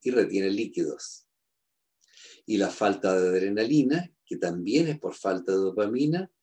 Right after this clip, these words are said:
que se produce en las suprarrenales, hace que la persona no pueda adaptarse al estrés, transformándose el estrés en agobio. Y la torox-, la tiroxina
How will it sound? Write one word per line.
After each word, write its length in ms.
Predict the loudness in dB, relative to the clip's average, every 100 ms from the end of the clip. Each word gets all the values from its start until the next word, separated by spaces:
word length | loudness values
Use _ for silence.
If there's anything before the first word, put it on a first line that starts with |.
| _ _ _ _ _ _ _
que 180 | -4 -2
se 160 | -2
produce 420 | -2 0 0 -2
en 60 | -2
las 140 | -4
suprarrenales, 960 | -6 -6 -4 -2 0 0 0 -2 -8 -16 _ _ _ _ -2 0
hace 260 | 0 0
que 100 | 2
la 140 | 2 2
persona 640 | -2 0 -2 -2 -6 -12 _ _ _
no 380 | -4 -4 -4 -6 2
pueda 460 | 4 4 -2 -4
adaptarse 640 | -2 0 -2 -2 -2 -2 -2
al 100 | -2
estrés, 640 | -4 -4 -2 -4 -8 -16 _ _ _ _ 2
transformándose 1300 | 4 4 4 4 4 2 2 -2 -2 -2 -2 -4 _ _ _
el 200 | -4 -4
estrés 600 | -6 -2 0 0 -6 _ _
en 220 | -4 -4 -2
agobio. 640 | -2 2 2 0 -8 -10 _ _ _ _ _ _
Y 100 | 0
la 160 | 2 4
torox-, 540 | 4 4 2 -4 -4 -2
la 220 | 0 2
tiroxina 800 | 4 2 2 0 0 0 -2 -4